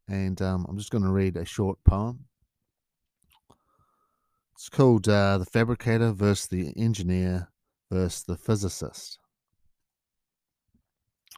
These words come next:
The most common form of stolen valor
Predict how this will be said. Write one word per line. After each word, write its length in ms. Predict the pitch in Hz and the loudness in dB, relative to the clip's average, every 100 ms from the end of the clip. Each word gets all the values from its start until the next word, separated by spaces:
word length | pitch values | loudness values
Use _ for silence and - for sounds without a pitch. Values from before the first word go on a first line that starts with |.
| - _ _ _ _ _ _ _ _ - | -20 _ _ _ _ _ _ _ _ -4
The 60 | 123 | 4
most 340 | 139 143 - | 6 6 2
common 360 | - 170 190 131 | 2 4 6 2
form 400 | - 131 131 120 | 2 4 4 2
of 220 | 104 95 | -2 -2
stolen 560 | - - 113 139 127 107 | -6 0 4 4 4 2
valor 420 | 110 117 82 76 | 2 2 0 -6